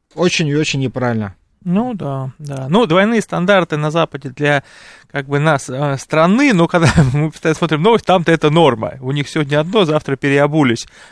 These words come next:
Speaker 2: ровно другое, потом еще раз переобулись уже третье, то есть вот,
Speaker 1: Память,
Speaker 2: конечно.
Speaker 1: э, очень короткая. И, э, вот говорят одно и не помнят, что говорят, э, говорили до этого.
Speaker 2: Даже если помнят, там же как, <laughs> да, вот сегодня один сказал,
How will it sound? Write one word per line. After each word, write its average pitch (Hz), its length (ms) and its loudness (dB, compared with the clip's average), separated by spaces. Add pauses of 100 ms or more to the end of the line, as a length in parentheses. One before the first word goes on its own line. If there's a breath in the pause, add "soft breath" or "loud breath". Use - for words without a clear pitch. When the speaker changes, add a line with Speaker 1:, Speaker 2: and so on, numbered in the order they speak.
Speaker 2:
ровно 143 380 4
другое, 175 400 4
потом 165 320 2
еще - 220 4
раз 190 180 0
переобулись 147 640 2
уже 135 180 -4
третье, 240 380 -4
то 131 160 -4
есть - 160 -8
вот, 123 240 -4
Speaker 1:
Память, 202 380 0
Speaker 2:
конечно. 123 160 -6
Speaker 1:
э, 135 140 -4
очень 147 280 -6
короткая. 135 600 -4 (280)
И, 143 460 0
э, 127 460 -4
вот 139 200 -6 (360)
говорят 160 580 0
одно 165 380 0
и 143 100 -4
не 143 140 0
помнят, 165 340 -2
что - 180 -8
говорят, 135 480 -2
э, - 160 -10
говорили 139 500 0
до 127 180 0
этого. 107 500 -4
Speaker 2:
Даже 160 300 2
если 170 220 2
помнят, 220 420 2
там 160 200 0
же 143 80 0
как, 151 220 -2
<laughs> 123 100 -8
да, 139 200 2
вот 156 160 4
сегодня 151 280 -2
один 156 220 -2
сказал, 180 560 -2